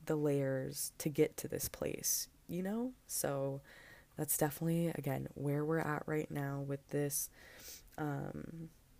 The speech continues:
energy we're shifting out of. It feels just like a chapter is ending and a new chapter is beginning.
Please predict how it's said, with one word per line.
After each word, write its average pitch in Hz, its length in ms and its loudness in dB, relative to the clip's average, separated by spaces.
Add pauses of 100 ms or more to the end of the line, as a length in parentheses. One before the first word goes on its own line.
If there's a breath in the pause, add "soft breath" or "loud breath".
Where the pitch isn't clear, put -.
(300)
energy 156 440 0
we're 143 220 -4
shifting - 760 -2 (120)
out 151 220 -2
of. 147 80 0
It - 120 -2
feels 147 280 -2
just 147 160 -2
like 151 180 -2
a - 80 -6
chapter 147 560 -2
is 147 180 0
ending 143 380 0
and 147 80 0
a 143 80 0
new 143 240 0
chapter 139 480 -6
is 143 160 -2
beginning. 139 720 -2